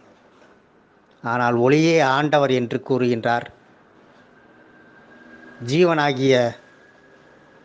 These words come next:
ஒளி, அதாவது ஜோதி, சிவம்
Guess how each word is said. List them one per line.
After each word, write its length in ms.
ஒளி, 320
அதாவது 360
ஜோதி, 340
சிவம் 320